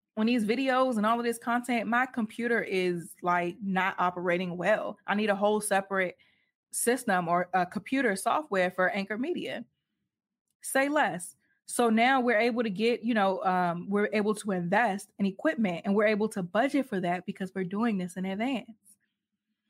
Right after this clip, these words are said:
Even with videos, we used to record all the videos on, like, a phone and stuff like that. And so, um, Kyla was like, "We need a good camera because we, we want to present a certain type of way. So we need to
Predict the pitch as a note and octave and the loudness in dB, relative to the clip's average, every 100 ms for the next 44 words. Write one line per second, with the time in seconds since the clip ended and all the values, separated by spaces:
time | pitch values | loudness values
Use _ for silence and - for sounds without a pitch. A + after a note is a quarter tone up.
0 | _ _ B3+ C4 C4+ C4 G#3 G3 C#4+ C4+ | _ _ 0 2 4 2 2 0 0 2
1 | D#3+ E3 G3 G#3 B3 B3 A3 - A3 G3+ | 0 -2 -2 -2 -2 -2 -4 0 2 4
2 | G#3 G#3 F3+ F#3+ A3+ G#3+ G#3 F#3+ F#3+ F3+ | 4 2 -2 -4 -2 0 0 0 -2 -2
3 | F3 F3 F3 G#3 G#3+ A3 A3 G#3+ G3 E3 | -4 -6 -4 0 2 2 2 0 -2 -6
4 | E3+ - A3 A3 G3 F#3+ G#3 A3 G#3+ F#3+ | -8 -2 -2 0 -4 0 2 2 0 -8
5 | - F3+ F#3 F#3 - - - F#3+ F#3+ F#3 | 0 0 0 -4 -14 -20 -6 -2 0 -2
6 | - G3 A#3 A3 A3 G3 G#3 - _ - | -2 0 0 0 -2 0 0 -2 _ -16
7 | F#3 A3 B3 A#3+ A3+ G3+ F3+ G#3 - A3+ | -4 0 2 2 -2 -4 -2 -4 -2 -2
8 | A#3 D3+ - - _ _ - G3+ A3 G3 | -2 -4 -6 -8 _ _ -4 2 2 2
9 | G#3+ G3 G3 G#3+ G#3+ G3 F#3 G#3 G#3+ G#3 | -2 -2 -4 0 0 -4 -2 0 0 -2
10 | - G3 F3+ G#3 G3 F3+ G3 F#3 G3 F3+ | -2 0 2 0 0 -2 0 0 0 -2
11 | F3+ G3+ C#4 C4 G3+ G3+ F#3+ F#3+ | 0 0 0 0 -2 -2 -2 -2